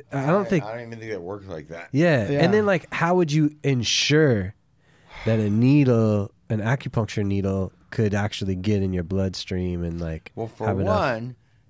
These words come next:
Speaker 2: the aids virus dies as soon as it hits oxygen.
Speaker 3: Right.
Speaker 2: So it, how they're gonna get it onto a needle and then into
Speaker 3: Fir-, first of all, exactly, Steve. You would need,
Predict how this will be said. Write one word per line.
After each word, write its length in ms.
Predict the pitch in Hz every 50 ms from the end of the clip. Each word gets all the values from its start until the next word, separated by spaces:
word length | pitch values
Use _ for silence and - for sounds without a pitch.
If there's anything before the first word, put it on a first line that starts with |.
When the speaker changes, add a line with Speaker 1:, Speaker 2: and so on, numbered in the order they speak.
| _
Speaker 2:
the 260 | - 101 - - - 139
aids 300 | 160 175 185 156 120 110
virus 580 | 107 117 113 113 110 110 104 104 98 95 - _
dies 600 | - 104 113 120 117 107 101 92 92 90 85 -
as 160 | - - 87 -
soon 260 | - 110 113 110 101
as 120 | 95 92
it 80 | 90 87
hits 280 | 92 101 85 71 - -
oxygen. 500 | 82 85 82 - - - - - - - -
Speaker 3:
Right. 460 | 113 139 175 208 196 151 120 104 - _ _ _ _ _ _ _ _ _ _ _ _ _ _ _ _ _ _ _
Speaker 2:
So 260 | - - 98 90 82 - _ _ -
it, 160 | 87 80 - _ _ -
how 320 | 101 110 117 135 151 160
they're 120 | 143 143 135
gonna 200 | 131 123 117 107
get 220 | 98 113 117 110
it 120 | 101 85
onto 320 | 92 98 101 101 98 92 90
a 60 | 87
needle 340 | 90 104 127 147 160 156 -
and 160 | - 90 95
then 120 | 98 98 98
into 360 | 98 95 92 92 90 87 85 - _ _ _ _ _ _ _ _ _ _ _ _ _
Speaker 3:
Fir-, 240 | - - 190 214 - -
first 320 | 117 117 202 247 262 254 -
of 80 | 156
all, 280 | 143 135 131 127 123 - - - - - - - - - _ _ _ _ -
exactly, 680 | 165 175 156 123 110 131 170 165 165 160 - 120 110 104
Steve. 380 | - - - 104 110 110 -
You 200 | - 147 156 160
would 100 | 165 165
need, 500 | 156 156 165 170 165 165 160 156 147 135